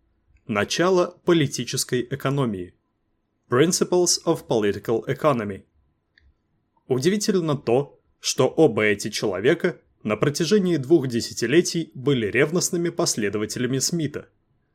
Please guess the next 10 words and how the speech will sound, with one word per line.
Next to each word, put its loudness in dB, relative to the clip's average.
Почему 2
же 2
они 2
опубликовали 0
свои -2
еретические -2
теории 2
недопотребления 0
практически -2
одновременно? -2